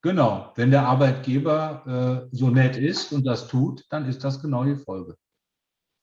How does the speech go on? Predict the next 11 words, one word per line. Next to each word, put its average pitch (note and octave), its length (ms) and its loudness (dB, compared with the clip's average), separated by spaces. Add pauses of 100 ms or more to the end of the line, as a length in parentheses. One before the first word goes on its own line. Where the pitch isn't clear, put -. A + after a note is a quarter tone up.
(380)
Ja, A3 500 0 (1300)
dann D3+ 180 6
würde A3 160 4
ich G3 120 0
auch D#3+ 160 2
sagen, D#3+ 540 4
dann F3+ 260 -2
haben A3 260 0
wir G#3 160 -2
uns, - 680 -8
ähm, D3+ 720 -6